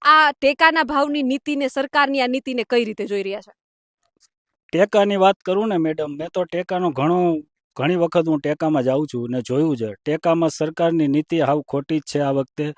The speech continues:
Speaker 2: કેમ કે અત્યાર લગીન તમારા લગન આવી ગયા,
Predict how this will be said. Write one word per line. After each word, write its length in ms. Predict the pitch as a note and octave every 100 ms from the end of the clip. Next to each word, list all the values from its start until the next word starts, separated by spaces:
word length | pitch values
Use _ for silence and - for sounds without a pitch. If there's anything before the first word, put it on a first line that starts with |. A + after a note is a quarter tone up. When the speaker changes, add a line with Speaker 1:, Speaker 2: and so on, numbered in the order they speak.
| _ _
Speaker 2:
કેમ 140 | D3 D#3+
કે 100 | E3
અત્યાર 400 | D3+ - F3 E3+
લગીન 360 | D#3 D#3+ E3 D#3+ - _ _ -
તમારા 360 | D#3 E3 D#3+
લગન 420 | D3 C3 F3 E3+
આવી 240 | D3+ D#3+ D#3+
ગયા, 260 | D#3+ D3 C3